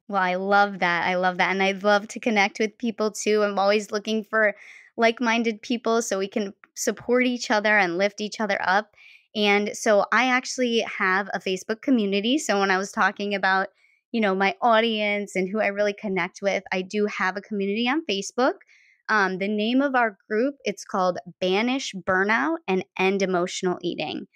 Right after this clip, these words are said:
And anybody is free to join it. It's a free community. Um, I do trainings in there all of the time. And it's really fun. It's very supportive. We have a great group in there, and it's a very active and interactive group as well.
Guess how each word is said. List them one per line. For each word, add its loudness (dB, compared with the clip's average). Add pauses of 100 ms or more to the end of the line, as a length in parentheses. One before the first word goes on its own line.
(380)
And -4
anybody 2
is -4
free -2
to 0
join -2
it. -2 (140)
It's -6
a 0
free -2
community. 0
Um, -2
I 0
do -6
trainings -4
in -2
there -2
all 0
of -6
the -4
time. 0 (400)
And 2
it's -2
really 2
fun. 0
It's -8
very 2
supportive. -2
We 2
have 0
a -2
great -2
group 0
in 4
there, 4
and 2 (320)
it's -2
a 4
very 4
active 2
and -4
interactive -4
group -6
as -6
well. -4